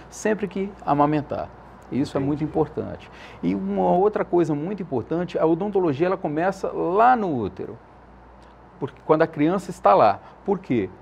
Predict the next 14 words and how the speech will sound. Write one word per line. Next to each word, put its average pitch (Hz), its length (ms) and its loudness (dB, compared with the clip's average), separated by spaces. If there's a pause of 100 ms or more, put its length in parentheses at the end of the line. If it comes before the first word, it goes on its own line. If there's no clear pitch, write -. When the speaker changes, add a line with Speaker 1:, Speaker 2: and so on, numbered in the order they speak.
Speaker 1:
A, 139 320 -2
a 127 40 2
gente 165 200 -2
chama 175 300 -2
isso 180 260 -4
de 175 460 -4
uma 156 120 6
prevenção 196 840 0
dos 190 180 -8
problemas 175 520 -4
de 196 240 -8 (100)
oclusão 202 640 2 (260)
dentária. 151 520 2
Speaker 2:
Uhum. - 320 -20